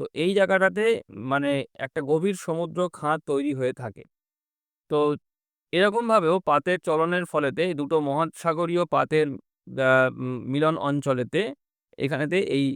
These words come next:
গভীর সামুদ্রিক খাত তৈরি হয়ে থাকে। যেমন দেখো, এই প্রশান্ত মহাসাগরের পশ্চিম প্রান্তে দুই মহাসাগরীয় পাতের মিলনের ফলেতে এই অ্যালিউশিয়ান, কিউরাইল এবং মারিয়ানা প্রভৃতি খাত তৈরি হয়েছে। এবং আমরা জানি যে এই যে মারিয়ানা যে খাত,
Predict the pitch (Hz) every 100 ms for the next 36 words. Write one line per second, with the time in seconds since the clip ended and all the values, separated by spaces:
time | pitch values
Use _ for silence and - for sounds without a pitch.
0 | - - 131 147 190 175 156 151 147 156
1 | 151 143 139 - 131 131 135 147 - 123
2 | - - 117 156 202 190 180 180 175 156
3 | 151 190 196 196 190 190 190 180 185 175
4 | 151 - 190 180 156 127 113 131 170 -
5 | _ _ _ _ _ - 120 151 170 165
6 | 180 180 185 185 185 170 151 143 175 156
7 | 151 165 170 160 131 120 113 170 151 -
8 | 135 165 175 - 180 175 170 151 156 160
9 | 165 160 151 131 127 151 165 127 110 -
10 | _ _ _ 135 147 147 156 - 147 147
11 | - 135 131 120 101 - 143 156 165 170
12 | 143 156 185 185 175 175 143 143 170 175
13 | 180 175 175 - 143